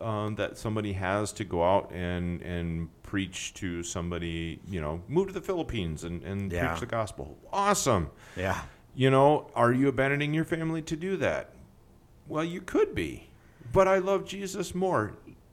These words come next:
Speaker 1: Yeah, but there are different ways that you can go about it then.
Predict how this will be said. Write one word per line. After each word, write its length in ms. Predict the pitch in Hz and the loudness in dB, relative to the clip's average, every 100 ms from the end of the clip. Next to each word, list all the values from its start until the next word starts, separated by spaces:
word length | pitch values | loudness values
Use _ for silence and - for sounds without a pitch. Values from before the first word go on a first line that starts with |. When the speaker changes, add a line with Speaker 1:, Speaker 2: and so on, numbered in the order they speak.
| - | -20
Speaker 1:
Yeah, 760 | 196 262 294 311 330 302 311 - - | -16 -10 -6 -2 0 0 0 -2 -4
but 320 | 175 - - | -4 -4 -4
there 140 | 190 214 | -4 -2
are 60 | |
different 340 | 170 185 196 180 | -2 -2 -2 0
ways 200 | 180 160 | 0 -2
that 100 | 156 | -8
you 60 | 160 | -6
can 140 | 147 | -4
go 140 | 127 113 | 0 0
about 300 | 90 90 80 | 2 2 0
it 120 | - | -4
then. 240 | 50 50 | -10 -10